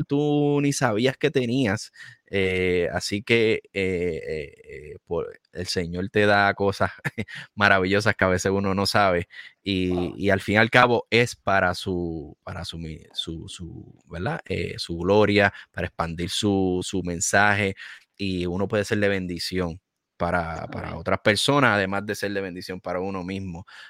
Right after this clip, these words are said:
Speaker 1: Así que, eh, me identifico mucho contigo en esa área,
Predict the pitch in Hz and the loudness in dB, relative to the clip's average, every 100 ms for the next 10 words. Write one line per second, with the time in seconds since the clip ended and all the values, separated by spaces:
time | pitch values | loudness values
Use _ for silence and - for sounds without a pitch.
0 | - 110 110 107 110 107 - 107 107 110 | -16 -4 -2 4 6 6 2 2 4 4
1 | 113 107 107 - 120 151 139 135 - 127 | 2 -2 -2 0 2 2 2 0 -2 -2
2 | 127 - 107 98 95 95 95 92 107 87 | -4 -2 -4 -2 -4 -6 -6 0 2 2
3 | 92 104 | -2 -6